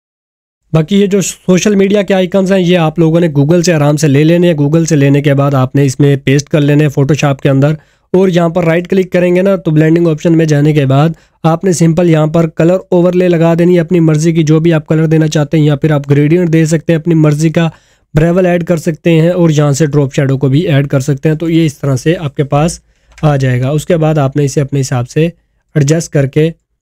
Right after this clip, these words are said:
अपने नाम के साथ इस तरह से रख लेना है। तो ये देखें जी आपका एक अमेजिंग किस्म का जो थंबनेल है वो तैयार हो चुका है, वो भी सिर्फ और सिर्फ चंद मिनट्स के अंदर। तो अभी इस पर ज़्यादा देर लगी है। बाकी आपने जब भी इसके अंदर अब नाम चेंज करना होगा,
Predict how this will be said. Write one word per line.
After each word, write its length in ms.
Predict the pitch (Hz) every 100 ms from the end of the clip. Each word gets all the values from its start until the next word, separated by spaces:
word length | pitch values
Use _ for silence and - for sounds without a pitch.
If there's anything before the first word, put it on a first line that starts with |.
| _ -
अपने 200 | 143 151
नाम 240 | 139 135
के 100 | 135
साथ 260 | - 131 139
इस 120 | -
तरह 140 | 135
से 180 | 113 151 180 -
रख 140 | 135
लेना 220 | 127 127
है। 120 | 123 151
तो 280 | - 139 - 156
ये 180 | 143
देखें 300 | 143 160 139
जी 120 | 131 151
आपका 420 | 127 - 156 160 -
एक 240 | 143 151 175 175 _ _ _ _
अमेजिंग 380 | 160 185 185 196
किस्म 240 | 175 156
का 100 | 160
जो 100 | 160
थंबनेल 400 | 156 147 147 165
है 160 | 143 165 - _ -
वो 80 | 180
तैयार 240 | 175 147
हो 80 | 147
चुका 240 | 143 147
है, 60 | 160
वो 200 | 151 151
भी 200 | 156 185 -
सिर्फ 360 | - 160 165 175
और 80 |
सिर्फ 300 | 139 156 160
चंद 480 | 151 - 151 165 190 - 139
मिनट्स 320 | 135 135 -
के 120 | 151
अंदर। 320 | 127 120 120 120
तो 120 | 180 -
अभी 220 | 180 214
इस 100 | 196
पर 160 | - 185
ज़्यादा 240 | 165 180
देर 180 | 190 196
लगी 200 | 196 185
है। 80 | 185
बाकी 300 | 170 170 180
आपने 440 | 165 180 180 196
जब 180 | 170 175
भी 100 | 175
इसके 260 | 175 - 175
अंदर 180 | 170 170
अब 120 | 156
नाम 200 | 156 180
चेंज 200 | 170 170
करना 260 | 170 165 170
होगा, 280 | 165 170